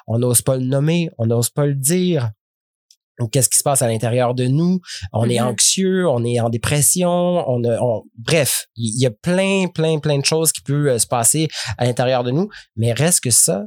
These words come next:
Speaker 1: c'est notre histoire. Et moi, ben, je
Speaker 2: Exact.
Speaker 1: me fais un plaisir d'aller raconter la mienne et d'accepter ça, de l'assumer dans toute son anci-, son entièreté pour enfin aller inspirer les gens.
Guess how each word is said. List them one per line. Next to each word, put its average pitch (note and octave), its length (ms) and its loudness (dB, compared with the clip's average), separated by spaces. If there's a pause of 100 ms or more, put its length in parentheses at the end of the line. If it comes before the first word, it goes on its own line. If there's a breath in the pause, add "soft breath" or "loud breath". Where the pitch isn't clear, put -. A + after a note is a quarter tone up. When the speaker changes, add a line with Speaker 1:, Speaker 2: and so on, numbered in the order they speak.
(120)
Speaker 1:
c'est - 280 2
notre B2 600 0
histoire. C2 460 0 (480 soft breath)
Et B2 80 2
moi, C#3 340 0
ben, B2+ 140 0
je A2+ 80 0
Speaker 2:
Exact. C3 100 0
Speaker 1:
me B2 60 0
fais D#3 340 0
un B2 140 0
plaisir D3 520 0
d'aller A#2 300 0
raconter C3+ 640 0
la G#2 180 2
mienne C3 720 0 (540)
et C3+ 120 2
d'accepter D3 960 0
ça, D#3 260 2
de C3 120 0
l'assumer C#3+ 680 2
dans A2 220 -2 (100)
toute A#3 160 -2
son C#3 180 2
anci-, A#2 360 0
son A2+ 320 2
entièreté A2 520 0
pour A2 240 -2 (100)
enfin C3 540 0
aller G#2+ 320 0
inspirer A2 640 0
les G2 200 0
gens. F2+ 160 0